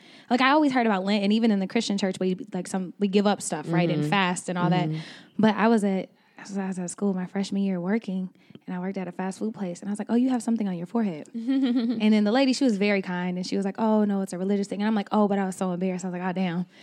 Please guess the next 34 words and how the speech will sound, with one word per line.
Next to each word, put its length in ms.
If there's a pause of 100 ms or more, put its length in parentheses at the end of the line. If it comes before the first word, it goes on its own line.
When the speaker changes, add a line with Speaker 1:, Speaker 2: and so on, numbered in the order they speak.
(260)
Speaker 2:
I 100
Speaker 1:
Um, 60
Speaker 2:
forgot 240
about 220
the 100
other 160
day 180
when 140
I 60
saw 160
people, 340
'cause 100
I 60
was 100
in 60
the 80
airport 440
on 320
Ash 240
Wednesday, 240
and 120
I 40
was 120
like, 240 (560)
"What's 240
going 160
on 140
here?" 120
And 100
I 40
was 80
like, 180
"Oh, 80
yeah." 560